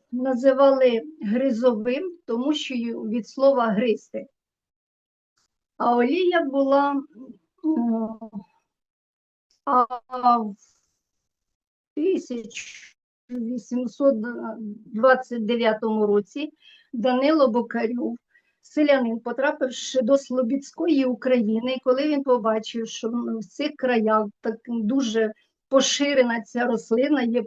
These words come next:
така популярна, і він, м, спробував вичавити із неї олію,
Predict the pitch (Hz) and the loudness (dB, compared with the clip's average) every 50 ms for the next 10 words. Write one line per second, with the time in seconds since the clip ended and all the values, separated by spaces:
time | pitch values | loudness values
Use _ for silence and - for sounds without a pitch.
0 | - - - 226 - 233 233 - 254 240 233 - 247 226 226 240 277 302 311 311 | -4 -6 -8 -4 -4 -4 -4 -2 -4 -6 -4 -2 0 0 2 4 2 2 2 0
1 | 262 269 269 - _ _ _ _ _ _ 330 311 330 339 247 240 247 240 233 233 | -2 -4 -6 -8 _ _ _ _ _ _ -4 -2 0 2 2 2 2 2 2 2
2 | 226 220 208 233 262 302 311 320 302 311 - _ _ _ _ _ _ _ _ _ | 0 0 -2 0 2 4 6 6 4 4 0 _ _ _ _ _ _ _ _ _
3 | - 302 302 233 220 220 214 180 - - - - 403 381 392 285 247 262 240 262 | -2 -2 0 0 0 0 -2 -4 -8 -10 -8 -6 -4 -2 -2 -2 -2 0 0 2
4 | 247 247 226 240 294 302 294 - - - 247 240 247 240 - 262 254 254 214 208 | 2 2 0 0 0 0 0 -2 -4 -2 0 0 0 0 0 -2 -2 -2 -2 -2
5 | 247 262 262 254 240 247 - - 285 285 269 233 233 220 214 208 247 294 320 | -2 0 0 0 0 0 -2 -2 0 2 2 4 2 2 0 -2 -2 -4 -6